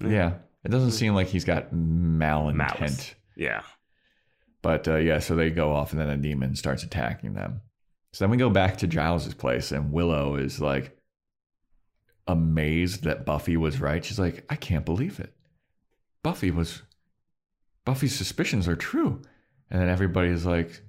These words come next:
Speaker 2: "Well, wait, if this isn't the real world and this is some kind of weird Wish universe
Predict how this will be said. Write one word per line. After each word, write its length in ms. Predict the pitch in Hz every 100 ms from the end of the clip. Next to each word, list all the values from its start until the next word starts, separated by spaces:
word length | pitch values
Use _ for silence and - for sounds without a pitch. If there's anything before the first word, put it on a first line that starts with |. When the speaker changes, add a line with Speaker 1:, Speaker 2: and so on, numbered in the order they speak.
| - _ _ _ _ _ _
Speaker 2:
"Well, 160 | - 98
wait, 320 | 151 220 -
if 160 | -
this 200 | - -
isn't 280 | 160 107 87
the 100 | -
real 360 | 73 104 202 98
world 440 | - 50 67 - - _ _
and 120 | 85 85
this 120 | 135
is 100 | 123
some 120 | 95
kind 160 | 90 78
of 240 | 71 67
weird 440 | 87 90 82 67 76
Wish 280 | 139 -
universe 540 | 80 76 71 76 78